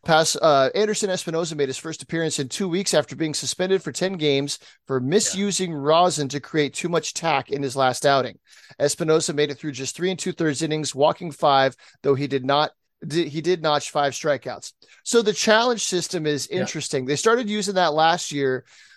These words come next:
Speaker 1: uh, and I'm not sure if I like that better than just the straight up automated,
Speaker 2: Right.
Speaker 1: uh, but it adds a little bit of drama that the pitch happens. And I, I haven't seen how it works. Is it, is it the batter that, like, raises a hand or something? And
Speaker 2: I don't know if it's the manager, if it's the batter that goes like,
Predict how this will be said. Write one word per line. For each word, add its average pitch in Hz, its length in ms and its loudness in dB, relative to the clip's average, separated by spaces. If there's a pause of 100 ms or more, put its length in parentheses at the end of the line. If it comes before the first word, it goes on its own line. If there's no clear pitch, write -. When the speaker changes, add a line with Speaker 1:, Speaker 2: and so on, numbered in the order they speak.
Speaker 1:
uh, 131 340 0 (280)
and 175 340 -2 (460)
I'm 202 220 -2
not 262 200 -2
sure 233 280 -4
if - 120 -2
I 180 80 2
like 180 360 -2
that 185 280 -2
better 190 240 2
than 175 160 -10
just 170 220 -12
the 175 80 -12
straight 190 360 0
up 170 200 2
automated, 175 720 -2 (260)
Speaker 2:
Right. 131 160 0
Speaker 1:
uh, 151 220 6 (180)
but 196 220 0
it 185 80 2
adds 214 240 2
a 233 40 6
little 220 280 2
bit 214 140 0
of 175 80 2
drama 143 500 0
that 143 180 -4
the 143 80 -12
pitch 220 300 -4
happens. 196 480 -2
And 147 360 -4
I, 156 240 0
I 160 120 0
haven't 214 260 0
seen 208 220 -6
how 175 160 0
it - 20 -2
works. 175 160 -4
Is 151 160 -6
it, 135 160 -6
is 160 160 0
it 156 100 -6
the 143 100 -4
batter 170 360 0
that, 180 80 -4
like, 147 220 -4
raises 165 340 -4
a 147 80 0
hand 151 240 -2
or 175 80 -6
something? 190 400 -2
And 139 240 -2 (460)
Speaker 2:
I - 100 -2
don't 165 120 0
know 170 100 4
if 147 80 2
it's 143 100 -4
the 123 80 -6
manager, 175 500 0
if 117 100 -4
it's 107 100 -12
the - 80 -12
batter 147 280 0
that 156 60 0
goes 127 240 -2
like, 120 180 -6